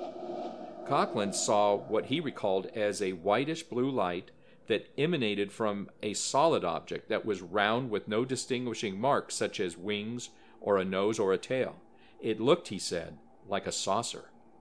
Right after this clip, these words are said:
At this point, other objects appeared in all sectors of the radar scope. Watching the radar blips flying over the Capitol and the White House,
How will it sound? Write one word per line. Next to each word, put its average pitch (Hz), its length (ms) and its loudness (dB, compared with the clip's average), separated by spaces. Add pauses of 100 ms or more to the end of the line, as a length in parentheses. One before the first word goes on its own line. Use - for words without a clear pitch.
(360)
At 120 160 2
this 196 180 10
point, 139 440 0 (340)
other 160 340 6
objects 92 400 2
appeared 107 360 0
in 104 80 0
all 127 160 6
sectors 139 520 0
of 101 140 0
the 127 80 0
radar 127 380 2
scope. - 340 -8 (420)
Watching 151 440 4
the 123 80 2
radar 117 380 4
blips 139 340 0
flying 123 400 2
over 120 200 0
the 90 80 -2
Capitol 110 580 0
and 107 140 -2
the 95 60 0
White 139 280 4
House, 80 380 -8